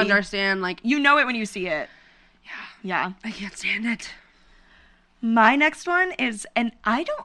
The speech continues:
Speaker 2: I can't even explain why this makes me so angry, but it makes me so angry. If we're, and I don't even mean in a theater, literally at home, if we are watching a movie together and you are on your phone, get out.
Speaker 1: <laughs>
Speaker 2: Leave. Just go into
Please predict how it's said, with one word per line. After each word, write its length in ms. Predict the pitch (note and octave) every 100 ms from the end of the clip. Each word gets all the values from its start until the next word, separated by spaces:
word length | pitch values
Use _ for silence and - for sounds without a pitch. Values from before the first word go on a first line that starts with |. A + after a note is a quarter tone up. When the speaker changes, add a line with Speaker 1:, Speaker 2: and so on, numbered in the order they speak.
| -
Speaker 2:
I 120 | C#4+
can't 360 | - C#4 F#4+ G4
even 140 | A#4
explain 440 | A#4 - B3+ A3 A#3
why 160 | F#3+
this 200 | F#3+ G#3
makes 220 | G#3 F#3+ A3
me 100 | G#3+
so 320 | - F#3 E3
angry, 440 | E3 - G#2 -
but 100 | -
it 80 | A3
makes 220 | G#3+ G#3
me 80 | B3+
so 380 | A#3 - F#3 A2+
angry. 340 | F3+ F3 F#3 F#3 _ _ _ _ _ _ _
If 180 | A#3 B3
we're, 280 | A3+ A3+ D#4 -
and 80 | C#4+
I 60 |
don't 140 | D4 E4+
even 140 | G#4
mean 200 | C#4+ C#4
in 80 | B3+
a 80 | B3
theater, 480 | A#3 G3 F3 D3 - _ -
literally 320 | C4+ F#4+ G#4
at 180 | A3+ A#3
home, 320 | A3+ F3+ - - _ -
if 220 | B3+ -
we 180 | A#3 F4+
are 160 | C#5
watching 380 | B3 G3 - A#3+
a 40 |
movie 280 | G#3+ F#3 G3+
together 420 | - A#3 B3 C#4+ D#4 _ _ -
and 120 | A#3+
you 300 | G#3 G#3 A3
are 160 | F4+ -
on 160 | G3+ G3+
your 160 | G3+
phone, 520 | - - - G#3+ E4 - _ _ _ _ _ _ - F#3+
get 200 | E4+ D#4+
out. 320 | E3 D#3 - _
Speaker 1:
<laughs> 80 |
Speaker 2:
Leave. 600 | D#4 C4 A#3+ B3+ F#3 - A3
Just 220 | F4 -
go 100 | G4+
into 240 | D5+ D#5